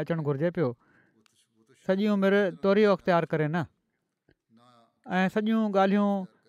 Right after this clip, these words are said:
ڪذب جي همرنگ چئي ڪري هي ثابت ڪري ڇڏي ته هو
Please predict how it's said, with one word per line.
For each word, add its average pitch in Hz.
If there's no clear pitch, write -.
ڪذب 196
جي 196
همرنگ 185
چئي 190
ڪري 185
هي 190
ثابت 175
ڪري 175
ڇڏي 180
ته 180
هو 190